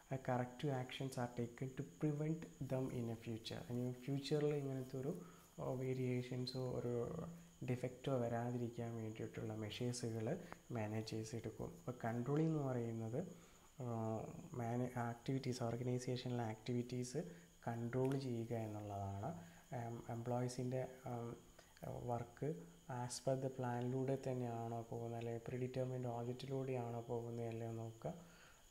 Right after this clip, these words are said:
എന്തെങ്കിലും ഡീവിയേഷൻ ഉണ്ടെങ്കിൽ അത് കറക്റ്റ് ചെയ്യുക എന്നുള്ളതാണ്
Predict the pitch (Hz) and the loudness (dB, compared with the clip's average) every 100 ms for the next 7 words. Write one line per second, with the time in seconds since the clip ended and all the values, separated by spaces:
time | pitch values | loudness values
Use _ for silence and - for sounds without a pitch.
0 | - 120 117 123 147 147 139 143 151 131 | -4 -2 0 0 2 2 2 0 0 0
1 | 127 135 131 143 - - - 120 - - | 0 0 0 0 -4 -12 -2 -2 -2 -2
2 | 113 107 110 113 110 110 110 107 | -2 -2 -4 -4 -4 -4 -6 -4